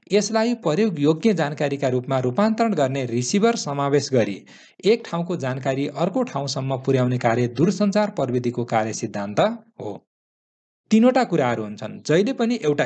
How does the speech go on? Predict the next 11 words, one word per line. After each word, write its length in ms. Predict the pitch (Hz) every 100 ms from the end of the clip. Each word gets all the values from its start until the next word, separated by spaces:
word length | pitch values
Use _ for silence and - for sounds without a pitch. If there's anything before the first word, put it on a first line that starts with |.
| -
इनपुट 340 | 131 131 160 156
हुन्छ, 200 | 135 147 202 - - - -
अर्को 260 | 165 214 247
चाहिँ 200 | 214 226
त्यो 180 | 226 247
इनपुटलाई 640 | - 214 190 202 180 185
बोकेर 420 | 143 147 151 143
रिसिभरसम्म 1000 | 180 214 120 143 202 208 226 170 151 139
लैजाने 320 | 120 117 113 110
सिस्टम 360 | 113 - 101
हुन्छ, 240 | 95 95